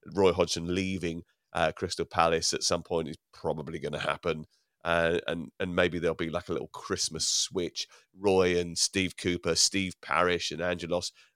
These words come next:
Marinakis all go to a, a little restaurant outside London, chuck their keys in,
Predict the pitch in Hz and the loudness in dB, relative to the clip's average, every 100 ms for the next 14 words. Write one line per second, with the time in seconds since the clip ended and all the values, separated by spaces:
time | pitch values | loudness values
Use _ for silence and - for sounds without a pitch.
0 | _ 85 98 92 92 92 - 90 - 95 | _ -2 2 4 4 2 0 -2 0 -2
1 | 92 90 87 85 82 _ _ - 87 92 | 2 0 2 -2 -2 _ _ -8 0 2
2 | 80 85 92 - 90 87 87 - 87 85 | 2 2 0 0 0 2 2 2 0 2
3 | 90 87 85 - - 87 85 - 92 90 | -2 -2 -4 -4 -2 -4 -4 -2 -2 0
4 | 87 85 | 0 0